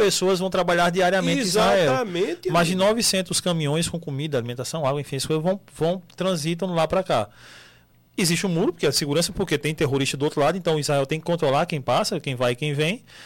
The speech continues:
Speaker 1: Só que quem não deixa o povo de Gaza sair
Speaker 2: É o Hamas.
Speaker 1: é o Hamas.
Speaker 2: É o Hamas.
Speaker 1: Quem não tá deixando o povo sair lá de dentro é o Hamas, que o Hamas tá querendo se proteger com o povo. Tá botando o povo dentro de casa pra que eles fiquem embaixo naqueles túneis e o Israel não possa explodir o povo e, as-, consequentemente, eles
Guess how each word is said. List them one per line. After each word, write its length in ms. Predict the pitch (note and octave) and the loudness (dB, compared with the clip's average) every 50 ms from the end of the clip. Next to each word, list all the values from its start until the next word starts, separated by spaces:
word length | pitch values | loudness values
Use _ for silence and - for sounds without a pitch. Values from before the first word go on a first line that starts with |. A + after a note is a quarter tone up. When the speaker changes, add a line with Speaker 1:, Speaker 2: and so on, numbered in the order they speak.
| - - | -20 -10
Speaker 1:
Só 180 | - - - A3 | -4 -2 0 0
que 120 | - A3+ | 0 -2
quem 160 | - - C#4+ D#4+ | -4 -6 -6 -4
não 160 | E4+ E4 B3+ | -4 -4 0
deixa 260 | E3 D#3+ D#3 - F3 | 0 0 0 0 -2
o 20 | |
povo 280 | D#3 - - C#3 B2+ B2+ | -2 -2 -2 -2 -2 -2
de 80 | B2+ A#2+ | -4 -2
Gaza 260 | B2 B2 A#2+ A#2+ B2 | 0 2 2 2 0
sair 580 | A#2+ - F#3 E3 B2 A#2 C#3 F#3+ B3 G#3 - - - _ _ _ - | -2 -2 0 0 0 0 -2 -2 -4 -6 -6 -10 -16 _ _ _ -4
Speaker 2:
É 60 | - F3 | -2 0
o 120 | G3 F3+ | 0 0
Hamas. 220 | G#3+ G3+ F3 D#3 | 0 0 0 2
Speaker 1:
é 60 | F#3 G3 | 4 4
o 120 | G3+ F#3+ | 4 2
Hamas. 460 | C4+ C#4 A3+ F3 D#3+ F3 F#3+ F#3 - | 2 0 2 2 2 2 0 -2 -4
Speaker 2:
É 40 | D3+ | -6
o 80 | D3+ F3 | -6 -8
Hamas. 400 | G#3 G3 D3+ C3 - - - - _ - | -8 -8 -10 -12 -12 -16 -18 -20 _ -4
Speaker 1:
Quem 120 | G#3 A3+ | -2 -2
não 100 | B3 C4+ | -2 0
tá 100 | - A3+ | 2 2
deixando 340 | G#3+ G3+ F#3+ - - F3+ E3+ | 4 4 2 2 2 0 0
o 40 | E3+ | 0
povo 260 | D#3+ E3 D#3+ D3+ C3+ - | 0 0 0 0 0 0
sair 320 | - F3 D#3 C#3+ C#3 C3+ C3 B2+ B2 | 0 2 2 2 2 -2 -4 -4 -2
lá 160 | C#3 D3+ F3 | 0 2 2
de 100 | F#3 A3 | 0 -2
dentro 320 | F#3 D#3 D#3 E3+ F3 A3+ | -2 -2 -2 0 0 0
é 40 | A3 | 0
o 40 | A3+ | 0
Hamas, 300 | C#4 D4 C#4+ C4+ B3+ - | 0 0 -2 -2 -2 -2
que 60 | - | -2
o 100 | A#3+ G3 | -2 0
Hamas 220 | G#3+ G#3+ A3 G3+ A3 | 2 2 2 0 0
tá 80 | A3 | -2
querendo 220 | - A3 G#3 G#3 G#3 | 0 0 -2 -2 -2
se 120 | - A3 | -4 -2
proteger 460 | G#3 G3+ G3+ - A3 G3 F3 G#3+ G#3+ | 0 0 2 2 0 2 2 0 -2
com 160 | G#3+ A#3+ C4 | 0 -2 -4
o 40 | D#4 | -4
povo. 460 | - - A#3 F#3+ G3+ F#3 E3 D#3 C3+ - _ _ - - _ _ | -2 0 2 2 2 2 0 -6 -12 -16 _ _ -20 -20 _ _
Tá 100 | - E3 | -4 -4
botando 220 | D#3+ - F3+ E3+ | -2 0 0 0
o 40 | D#3+ | 2
povo 160 | E3 E3+ D#3 D3+ | 0 0 0 0
dentro 140 | F3+ F3 - | -2 -4 -6
de 60 | G#3+ | -4
casa 380 | - G#3+ G3+ G#3+ A#3 B3 D4 D4 | 0 2 2 4 2 2 0 -4
pra 200 | C#4+ - A3+ F#3 | -2 -2 -2 0
que 100 | - G#3 | 2 0
eles 160 | F#3+ F#3 - | 0 0 0
fiquem 220 | F#3+ E3+ F#3 F3+ | -2 -2 -2 -2
embaixo 320 | E3+ D3+ D3+ D3+ C#3 - E3 | 0 2 2 2 2 0 -4
naqueles 400 | D3+ D3+ - E3+ E3 F3+ - - | -6 -6 -6 -4 -4 -4 -4 -6
túneis 320 | G#3 G#3+ C4 D#4 D4+ C#4 | -6 -6 -6 -6 -6 -4
e 100 | D4+ D#4 | -2 -2
o 140 | D#4+ D#4+ D#4 | -2 -2 -2
Israel 280 | C4 G3+ A3+ G#3 G#3+ | 0 0 2 2 2
não 100 | A3+ C#4 | 0 -2
possa 200 | B3+ - A#3 G#3 | -2 -4 -4 -4
explodir 360 | G#3+ - - - C4 G#3 G#3+ A3+ | -4 -6 -8 -8 -8 -8 -8 -8
o 20 | |
povo 380 | A3+ - A#3 G#3 A#3 C#4 C4 D4+ | -4 -2 0 0 0 0 -2 -4
e, 100 | D4+ D4+ | -4 -2
as-, 140 | D4 C4 G3 | -2 -2 -2
consequentemente, 600 | - A#3+ G3 G#3 G3+ G#3 G#3 - G#3 G3+ G#3 B3 | -4 -4 -4 -2 -2 -4 -4 -4 -6 -4 -2 -2
eles 140 | A#3 B3 | -2 -2